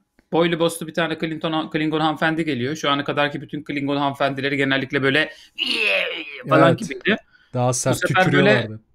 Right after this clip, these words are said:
Speaker 1: Ha, bu sefer böyle insan gözüyle senin bile bakabileceğin bir Klingon hanımefendi geldi.
Speaker 2: <laughs>
Speaker 1: O da hemen yarı insan çıktı.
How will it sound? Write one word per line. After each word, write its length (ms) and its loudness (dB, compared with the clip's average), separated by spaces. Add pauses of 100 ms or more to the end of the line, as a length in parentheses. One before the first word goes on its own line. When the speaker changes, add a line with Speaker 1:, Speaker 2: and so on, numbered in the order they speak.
(300)
Speaker 1:
Ha, 160 -2
bu 60 -6
sefer 340 0
böyle 160 0
insan 400 4
gözüyle 300 4
senin 320 4
bile 180 2
bakabileceğin 600 2
bir 80 0
Klingon 320 -2
hanımefendi 480 -4
geldi. 360 -6 (180)
Speaker 2:
<laughs> 200 -8
Speaker 1:
O 140 0
da 60 4
hemen 180 4
yarı 260 2
insan 340 0
çıktı. 400 -10